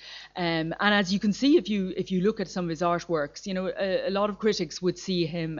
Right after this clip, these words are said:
as not a particularly significant artist, especially if we compare him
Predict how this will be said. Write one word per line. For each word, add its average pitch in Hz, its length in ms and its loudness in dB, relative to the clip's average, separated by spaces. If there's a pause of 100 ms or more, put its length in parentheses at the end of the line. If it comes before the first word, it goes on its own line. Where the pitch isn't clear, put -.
(100)
as 151 500 -6 (400)
not 202 300 6
a 196 40 4
particularly 180 380 0
significant 175 760 2
artist, 147 600 -4
especially - 600 0
if 156 120 -2
we 165 80 -2
compare 156 460 -4
him 147 160 -6